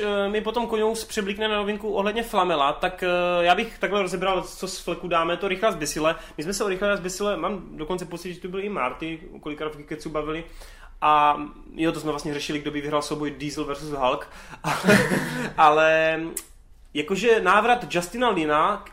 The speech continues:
aby ukončil celou tuhle sérii, se mi zdá podobně jako u Abramsa a Star Wars taková jako logická volba. Justin Lin je ten, kdo Rychlá zběsile znovu nakopl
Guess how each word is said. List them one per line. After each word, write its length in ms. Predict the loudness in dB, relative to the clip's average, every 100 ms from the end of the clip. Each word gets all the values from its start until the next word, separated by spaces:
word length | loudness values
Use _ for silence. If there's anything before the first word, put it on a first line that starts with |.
| 2
aby 220 | 2 2
ukončil 520 | -6 -4 -4 -2 -4
celou 320 | -2 -2 -2 -2
tuhle 280 | -4 -4
sérii, 640 | -6 -4 -2 0 -2 -4 -6 -14 -20 -20 -6
se 160 | -2
mi 120 | 0
zdá 240 | 4 8 8
podobně 360 | 8 2 4
jako 200 | 2 4
u 120 | 0 2
Abramsa 420 | 2 2 2 2
a 140 | 2
Star 260 | 2 2 2
Wars 200 | 2 -2
taková 220 | -4 0
jako 160 | 0 2
logická 460 | 0 -2 -2 0
volba. 480 | 2 0 -2 -6 -8
Justin 340 | -4 -4 -2 0
Lin 200 | 2 2
je 80 | 0
ten, 280 | 2 0
kdo 220 | 2 0 0
Rychlá 220 | 2 0
zběsile 360 | 0 -4 -2
znovu 200 | -2 0
nakopl 540 | 0 0 -2 -4 -6